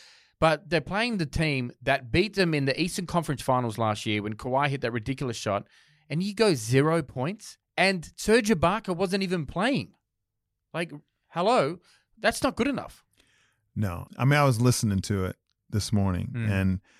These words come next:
Speaker 2: you know, Max was saying, "That, that'll never happen
Speaker 1: It
Speaker 2: again."
Speaker 1: won't happen again.
Speaker 2: It'll never happen again. You know, and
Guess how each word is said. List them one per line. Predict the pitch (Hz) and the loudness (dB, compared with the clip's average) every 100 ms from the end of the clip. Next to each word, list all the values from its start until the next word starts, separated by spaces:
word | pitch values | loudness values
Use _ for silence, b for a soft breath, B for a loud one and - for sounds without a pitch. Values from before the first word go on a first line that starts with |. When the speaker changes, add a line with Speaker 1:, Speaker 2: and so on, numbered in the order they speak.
| b b b - | b b b -4
Speaker 2:
you | 110 | -2
know, | 101 | 0
Max | 107 117 117 - | 0 0 -4 -6
was | 113 | -6
saying, | 95 113 101 95 95 92 | -4 -4 -4 -4 -6 -4
"That, | - 135 107 | 0 0 -2
that'll | 131 117 147 127 | -4 2 2 4
never | 123 127 117 | 2 4 2
happen | 110 - | 0 2
Speaker 1:
It | |
Speaker 2:
again." | 202 | 4
Speaker 1:
won't | 240 214 170 | 4 2 0
happen | 127 110 98 | -4 -6 -10
again. | 92 90 139 | -12 -12 -10
Speaker 2:
It'll | 135 139 160 | 0 4 6
never | 135 131 127 | 4 4 2
happen | 113 110 98 | 2 0 -4
again. | 95 101 95 90 - | -4 -4 -6 -8 -4
You | 127 | 0
know, | 127 131 | 2 2
and | 123 117 | 0 -2